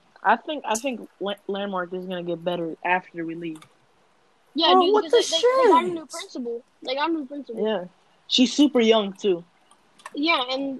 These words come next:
Speaker 2: uh, they, they let them have their phones out at lunch.
Speaker 1: Yo, but I'm not gonna lie, Doctor Hatcher
Speaker 3: No,
Speaker 1: got hips,
Speaker 3: bro,
Speaker 1: bro.
Speaker 3: are you for real?
Speaker 2: I'm not, I'm, I'm not playing.
Speaker 3: Bro, I'm
Speaker 1: Yeah.
Speaker 3: dead ass, bro. I'm starting a
Speaker 2: Wait.
Speaker 3: petition.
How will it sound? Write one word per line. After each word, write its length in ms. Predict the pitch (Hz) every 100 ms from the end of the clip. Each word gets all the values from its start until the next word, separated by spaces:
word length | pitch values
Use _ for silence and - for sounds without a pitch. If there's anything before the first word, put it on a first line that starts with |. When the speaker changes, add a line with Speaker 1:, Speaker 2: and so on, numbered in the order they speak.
| -
Speaker 2:
uh, 180 | 294 285
they, 200 | 277 302 277
they 300 | 294 302 294
let 280 | 330 339
them 160 | 320 311
have 200 | 294 294
their 100 | 254
phones 240 | 254 277 269
out 200 | 240 240
at 0 |
lunch. 380 | 233 - - _ -
Speaker 1:
Yo, 200 | 202 202
but 120 | 208
I'm 160 | 247
not 180 | 269 226
gonna 140 | 202 190
lie, 300 | 196 196 185
Doctor 400 | 196 226 208 196
Hatcher 80 |
Speaker 3:
No, 120 | 247 262 254 247 226 208 180
Speaker 1:
got 40 |
hips, 160 | 160 -
Speaker 3:
bro, 80 | 190 175
Speaker 1:
bro. 60 | 151
Speaker 3:
are 140 | 151
you 120 | 185
for 220 | 185 185 185
real? 220 | 196 190 _ - _ _ - - - -
Speaker 2:
I'm 80 |
not, 160 | 762 -
I'm, 160 | - 508 330
I'm 60 |
not 180 | 339 -
playing. 220 | 302 370 247 - _ _ _
Speaker 3:
Bro, 140 | 170 170
I'm 300 | 156 175 160
Speaker 1:
Yeah. 220 | 139 190 180
Speaker 3:
dead 160 | 147 147
ass, 200 | 131 131
bro. 120 | 131
I'm 80 | 135
starting 320 | 143 160 143 120
a 20 |
Speaker 2:
Wait. 180 | - 196
Speaker 3:
petition. 300 | 113 117